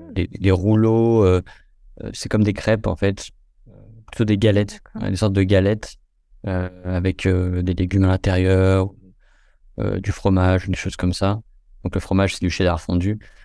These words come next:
Speaker 2: Euh, il y a quoi d'autre ? Il y a des espèces de, des galettes de navets. Je crois que c'est du navet, mais c'est,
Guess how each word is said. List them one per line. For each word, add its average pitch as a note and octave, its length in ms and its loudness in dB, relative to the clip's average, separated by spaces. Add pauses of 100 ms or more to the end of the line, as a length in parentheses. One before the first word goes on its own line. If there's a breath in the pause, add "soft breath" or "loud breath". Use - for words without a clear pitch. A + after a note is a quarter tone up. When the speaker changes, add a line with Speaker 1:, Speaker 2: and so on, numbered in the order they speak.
(280 soft breath)
Speaker 2:
Euh, F#2 380 2
il F2+ 60 0
y F2+ 40 2
a F2 40 0
quoi F#2+ 160 0
d'autre ? G2 380 0
Il F#2+ 60 -2
y - 20 2
a E2+ 440 0
des E2 160 -10
espèces G2 360 -2
de, F2+ 320 -4 (1120)
des G#2 60 -2
galettes A#2+ 260 2
de G#2+ 80 0
navets. G#2 640 4
Je - 80 -14
crois - 140 -8
que - 60 -16
c'est - 120 -8
du F#2 100 -2
navet, F#2 360 2
mais F2 140 -4
c'est, F#2 300 -8